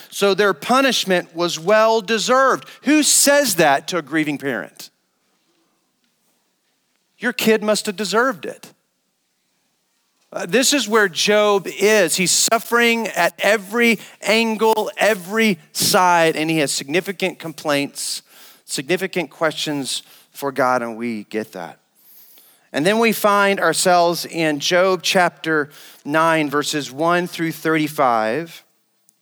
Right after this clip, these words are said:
where Job begins to express his understanding of the principle in general that his friends are trying to articulate and get him to agree to.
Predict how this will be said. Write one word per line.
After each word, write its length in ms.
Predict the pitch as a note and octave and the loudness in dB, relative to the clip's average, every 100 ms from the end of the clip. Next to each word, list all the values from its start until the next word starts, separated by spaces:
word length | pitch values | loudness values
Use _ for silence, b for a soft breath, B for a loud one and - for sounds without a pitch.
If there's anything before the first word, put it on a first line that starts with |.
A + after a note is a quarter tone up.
| _ _ _ _ _ _ _ _ _ _ b b b b b b b b b b | _ _ _ _ _ _ _ _ _ _ b b b b b b b b b b
where 220 | F3+ G3 | 2 2
Job 520 | D#3 G3+ G#3 A#3 B3+ | 2 2 4 4 2
begins 600 | G#3 D#3+ G3 G3+ G3+ - | 0 0 2 2 2 0
to 260 | - F#3+ F3+ | -2 0 2
express 1200 | E3 - - - G3 F#3+ C#3+ C3+ C#3+ - - - - _ _ _ _ _ _ _ _ _ B B B B | 0 0 -2 0 2 4 4 2 0 -4 -4 -6 -12 _ _ _ _ _ _ _ _ _ B B B B
his 260 | - G3+ G#3 | 0 2 2
understanding 1120 | - G#3 A3 F#3+ E3 - G3+ A3 A3+ A#3+ A3+ G3 | 0 0 0 0 0 2 4 4 4 2 2 2
of 180 | F3 | 0
the 120 | D#3 D#3+ | 0 -2
principle 720 | - G#3+ A3+ - F#3 G#3 G3 | -2 0 0 -2 0 0 0
in 180 | F3 D3+ | -2 0
general 540 | E3+ A3 G#3 D#3+ D3 | 0 0 2 2 2
that 180 | D#3 D#3 | 2 2
his 180 | D3+ - | 0 -2
friends 460 | - F#3+ C#3 C3 | 0 0 0 -2
are 100 | C#3 | -6
trying 360 | - D#3 C#3+ C#3 | -4 -2 0 0
to 80 | C3+ | -4
articulate 720 | B2 - D#3+ B2 G2+ F2+ - | -4 -6 -8 -6 -4 -6 -8
and 180 | A#2 G#2 | -10 -4
get 160 | C3 | -4
him 180 | B2+ A#2 | -4 -10
to 140 | - A2 | -10 -12
agree 260 | F#2+ A#2 | -12 -12
to. 260 | - - | -12 -18